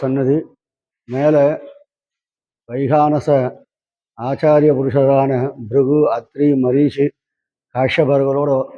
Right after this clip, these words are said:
அற்புதமான விகனசாச்சாரிய மூர்த்தி, இந்த பக்கத்துல அற்புதமான கருடாழ்வார் சன்னதி,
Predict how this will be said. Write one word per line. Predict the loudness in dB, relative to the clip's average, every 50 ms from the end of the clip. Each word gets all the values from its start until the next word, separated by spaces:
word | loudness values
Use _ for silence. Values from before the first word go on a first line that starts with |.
| -20 -20 _ _ _ _ _ _ _ _ -20
அற்புதமான | -18 -10 -4 -2 0 2 2 4 4 4 4 4 4 2 2 2 0 -2 -6 -10 -20 _ _ _ _ _ _ _ _ _ _ _ _ _ _ -10
விகனசாச்சாரிய | -6 -4 -4 -2 0 2 2 2 2 2 0 0 2 2 2 2 0 0 0
மூர்த்தி, | -2 -2 -4 -2 0 0 0 0 -2 -8 -14 -18 -20 -20 _ _ _ _ _ _ _ _ _ _ _ -8
இந்த | -6 -2 -2
பக்கத்துல | -2 0 0 0 2 2 0 0
அற்புதமான | 0 0 0 2 2 2 2 2 2 2 2 2 0 0 0
கருடாழ்வார் | 0 0 2 2 2 2 2 2 2 0 -2 -2 -6
சன்னதி, | -8 -6 -6 -4 -2 -2